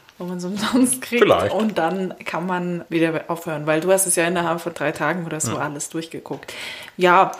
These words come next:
Speaker 1: wir haben noch, äh, bei WandaVision reingeguckt letztens,
Speaker 2: Stimmt,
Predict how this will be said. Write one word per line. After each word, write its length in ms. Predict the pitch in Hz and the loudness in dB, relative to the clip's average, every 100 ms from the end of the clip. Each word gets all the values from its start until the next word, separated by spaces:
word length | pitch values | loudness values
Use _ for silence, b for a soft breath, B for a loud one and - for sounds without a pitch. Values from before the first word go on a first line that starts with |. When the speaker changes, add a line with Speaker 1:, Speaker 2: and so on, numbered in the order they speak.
| - | -8
Speaker 1:
wir 180 | - 208 | 4 6
haben 280 | 254 269 240 | 8 8 6
noch, 260 | 240 226 - | 4 4 2
äh, 180 | 208 214 | 4 6
bei 300 | 202 190 185 | 6 6 4
WandaVision 800 | 185 262 226 170 160 165 165 170 | 2 4 4 2 2 0 0 -2
reingeguckt 920 | 156 156 180 185 180 - 214 - - - _ | 0 0 -2 -6 -8 -4 -4 -4 -8 -18 _
letztens, 920 | 190 202 226 - - 247 285 - - - | -2 -2 -2 -2 0 0 2 2 0 -4
Speaker 2:
Stimmt, 160 | - | -8